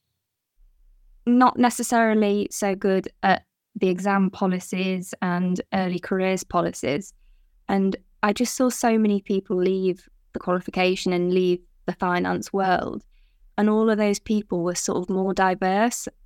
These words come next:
you know, whether they were struggling with their mental health or they were completely new to the corporate world or they were parents and studying.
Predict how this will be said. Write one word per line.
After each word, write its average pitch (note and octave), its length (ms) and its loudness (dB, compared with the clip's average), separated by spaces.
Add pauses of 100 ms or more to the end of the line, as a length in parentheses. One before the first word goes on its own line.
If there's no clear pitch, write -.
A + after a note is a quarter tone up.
you G3 100 2
know, F#3 140 0
whether F#3 220 0
they F3+ 160 2
were F3+ 120 -2
struggling F#3+ 400 -2
with F3+ 120 -4
their - 100 -2
mental F#3 360 0
health A#3 500 2
or F3 200 2 (840)
they F3 100 0
were E3 140 0 (280)
completely F3+ 420 -2
new G#3+ 180 4
to G#3 100 -4
the F3+ 60 0
corporate F3 320 -4
world G#3 340 0
or F3 80 0
they F3+ 100 -2
were F3+ 80 -4
parents A#3 760 -2
and A3+ 120 -2
studying. G#3 560 -2